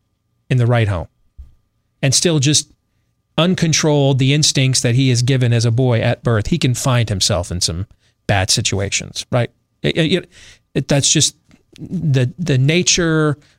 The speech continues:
of aggression and testosterone and, um, you know, um, it, it doesn't, it, it doesn't take a lot of prodding for a boy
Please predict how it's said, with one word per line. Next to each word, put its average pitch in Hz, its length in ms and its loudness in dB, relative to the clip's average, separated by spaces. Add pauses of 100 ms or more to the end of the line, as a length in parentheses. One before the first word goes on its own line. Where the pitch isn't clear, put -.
(140)
of 117 540 2
aggression 160 840 2
and 127 280 0
testosterone 147 1160 2 (420)
and, 110 720 2 (200)
um, 104 480 0 (1700)
you 135 180 2
know, 101 380 -2 (500)
um, 95 540 -6 (420)
it, 175 160 -4
it 156 180 0
doesn't, 160 360 0 (220)
it, - 260 -14 (800)
it 151 120 2
doesn't 175 340 2
take 185 260 0
a 170 80 2
lot 135 320 2
of 117 100 -4
prodding 92 460 -4 (1700)
for 139 200 0
a 127 60 2
boy 104 360 0